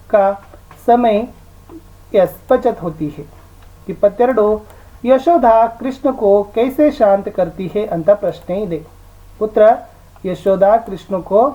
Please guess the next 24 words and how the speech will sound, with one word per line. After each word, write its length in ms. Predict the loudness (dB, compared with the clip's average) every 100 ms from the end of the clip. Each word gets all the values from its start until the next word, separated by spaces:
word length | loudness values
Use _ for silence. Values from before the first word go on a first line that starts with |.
| -8 -20 -6
पूछती 360 | -2 -2 -4 -6
है, 140 | -6 -10 -16 -20 -20 -20 -20 -2
"बलराम 560 | 2 2 2 2 0 0
जन्म 280 | -2 -2
से 220 | -4 -4 -4
चुगलखोर 640 | -4 0 0 0 -4 -6
है, 220 | -6 -10 -12 -20 -10
मैं 200 | -6 -4
गोधन 400 | 0 0 2 -2
की 140 | -2 -4
कसम 360 | -2 0 0
खाकर 440 | 0 -4 -4 -4 -4
कहती 380 | -4 -4 -6 -6
हूँ, 300 | -2 -2 -4 -14 -20 -20 -10
कृष्ण 320 | -6 -6 0
अपना 380 | 0 0 -2 -2
पुत्र 300 | -2 -6 -2
है 320 | 0 0 -4 -8 -18 -4
और 140 | -2 0
मैं 160 | -2
ही 180 | -2 -4
उसकी 520 | -6 -10 -8 -6 -6 -12 -6
माता 300 | 0 0 0
हूँ।" 220 | -4 -6